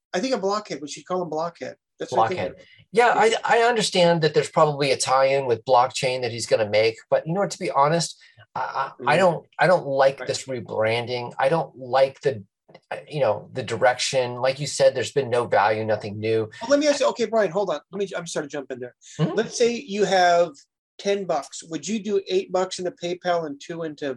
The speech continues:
Speaker 1: Block, or would you
Speaker 2: No,
Speaker 1: do
Speaker 2: I, I, I would pick
Speaker 1: What would you
Speaker 2: one,
Speaker 1: do?
Speaker 2: and I would pick
Speaker 1: Okay, you know what?
Speaker 2: PayPal.
Speaker 1: I'm gonna take my hype back and hate it. You talked me into it.
Speaker 2: You are? Oh my God. Okay. I love
Speaker 1: You
Speaker 2: it
Speaker 1: have
Speaker 2: when I
Speaker 1: very
Speaker 2: switch you,
Speaker 1: compelling,
Speaker 2: Danny.
Speaker 1: 'cause why would I buy this and not PayPal? I feel
Speaker 2: Yeah, I
Speaker 1: better
Speaker 2: think that
Speaker 1: about
Speaker 2: PayPal
Speaker 1: PayPal.
Speaker 2: is the one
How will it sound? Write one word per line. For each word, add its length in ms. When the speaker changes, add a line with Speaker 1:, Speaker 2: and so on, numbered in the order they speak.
Speaker 1:
Block, 320
or 260
would 220
you 140
Speaker 2:
No, 160
Speaker 1:
do 60
Speaker 2:
I, 240
I, 240
I 40
would 240
pick 280
Speaker 1:
What 180
would 80
you 60
Speaker 2:
one, 80
Speaker 1:
do? 80
Speaker 2:
and 80
I 80
would 140
pick 360
Speaker 1:
Okay, 220
you 100
know 80
what? 100
Speaker 2:
PayPal. 160
Speaker 1:
I'm 80
gonna 260
take 220
my 120
hype 240
back 200
and 100
hate 160
it. 40
You 60
talked 220
me 100
into 120
it. 60
Speaker 2:
You 100
are? 340
Oh 120
my 100
God. 220
Okay. 300
I 80
love 140
Speaker 1:
You 60
Speaker 2:
it 20
Speaker 1:
have 80
Speaker 2:
when 60
I 40
Speaker 1:
very 60
Speaker 2:
switch 320
you, 80
Speaker 1:
compelling, 140
Speaker 2:
Danny. 120
Speaker 1:
'cause 240
why 220
would 120
I 80
buy 200
this 260
and 80
not 160
PayPal? 440
I 100
feel 100
Speaker 2:
Yeah, 80
I 100
Speaker 1:
better 140
Speaker 2:
think 120
that 100
Speaker 1:
about 60
Speaker 2:
PayPal 220
Speaker 1:
PayPal. 280
Speaker 2:
is 120
the 80
one 460